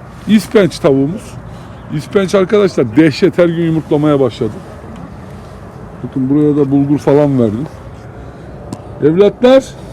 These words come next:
Gelin bakayım gel.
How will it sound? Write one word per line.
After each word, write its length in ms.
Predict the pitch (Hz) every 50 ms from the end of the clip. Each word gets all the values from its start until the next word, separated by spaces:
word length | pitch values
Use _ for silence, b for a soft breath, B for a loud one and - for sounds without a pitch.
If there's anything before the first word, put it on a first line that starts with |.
| - - - - - - - - - - - - - - - - - - - - - - - - - - - - - - - - - - - - - - - - -
Gelin 260 | 170 208 240 254 247
bakayım 340 | 262 240 - - 220 185 165
gel. 240 | 156 220 240 233